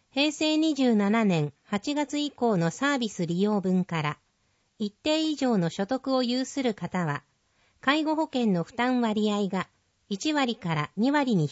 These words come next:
き上げられました。合計所得金額が百六十万円未満の方、および百六十万円以上であっても、世帯内の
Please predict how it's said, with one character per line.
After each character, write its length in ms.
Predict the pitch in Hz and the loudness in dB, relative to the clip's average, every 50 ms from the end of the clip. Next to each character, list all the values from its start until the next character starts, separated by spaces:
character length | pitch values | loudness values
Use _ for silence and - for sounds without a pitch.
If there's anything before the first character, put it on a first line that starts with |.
| - - | -4 -2
き 120 | - 202 | 0 0
上 100 | 202 190 | 2 2
げ 140 | 190 185 175 | 2 2 2
ら 100 | 165 165 | 2 0
れ 120 | 165 160 | 0 0
ま 120 | 151 147 147 | 0 -2 -2
し 120 | - - | -6 -10
た。 180 | - 131 135 - _ _ _ _ _ _ _ _ _ _ _ _ _ _ _ _ _ _ _ _ _ _ | -14 -14 -14 -16 _ _ _ _ _ _ _ _ _ _ _ _ _ _ _ _ _ _ _ _ _ _
合 220 | - 247 277 311 302 | 0 2 2 2 2
計 200 | - 320 320 302 | 0 -2 -2 -2
所 160 | - 311 - | -2 -4 -4
得 240 | 302 294 - 311 285 | -4 -6 -6 -8 -6
金 260 | - 320 302 311 285 | -4 -2 -2 0 0
額 260 | 254 233 220 - 190 | 0 -2 -2 -2 -2
が 180 | 160 156 151 - - _ _ _ _ _ _ _ | -2 -2 -4 -6 -8 _ _ _ _ _ _ _
百 240 | 214 202 - 294 | -2 -2 0 0
六 220 | 302 320 302 311 302 | 0 0 0 -2 -2
十 220 | 269 302 294 294 | -2 0 0 0
万 300 | 277 277 277 277 269 269 | 2 2 2 2 2 4
円 160 | 269 269 262 | 4 4 4
未 180 | 262 269 285 277 | 4 2 2 2
満 220 | 262 240 226 185 | 2 2 2 2
の 100 | 160 151 | 2 0
方、 400 | 151 - 160 147 - 165 151 - - _ _ _ _ _ _ _ _ - | -2 -4 -8 -8 -6 -6 -6 -6 -10 _ _ _ _ _ _ _ _ -2
お 100 | 220 220 | 0 2
よ 140 | 226 220 | 2 2
び 220 | 202 214 220 208 - _ _ _ _ _ _ _ _ | 2 0 -4 -6 -8 _ _ _ _ _ _ _ _
百 220 | - 220 214 285 302 | -4 -2 0 0 0
六 220 | 311 302 320 294 | 0 0 -2 -2
十 200 | 269 302 302 294 | 0 0 0 0
万 280 | 294 294 294 294 285 285 | 0 0 0 0 0 0
円 280 | 294 285 285 277 - - | 0 0 0 -2 -2 -2
以 120 | 269 269 | -4 -2
上 220 | 262 294 277 254 220 | 0 2 2 2 2
で 120 | 190 180 | 2 2
あ 80 | 185 202 | 0 0
っ 60 | - | -2
て 200 | _ - 180 165 | _ -4 -2 0
も、 200 | 147 139 135 - _ _ _ _ _ _ _ _ _ _ | 0 0 -2 -4 _ _ _ _ _ _ _ _ _ _
世 220 | - - 247 240 302 | -4 -2 -2 0 0
帯 200 | 302 302 302 285 | 0 0 2 2
内 220 | 269 247 233 220 | 2 2 2 2
の 220 | 185 175 180 185 | 2 2 2 0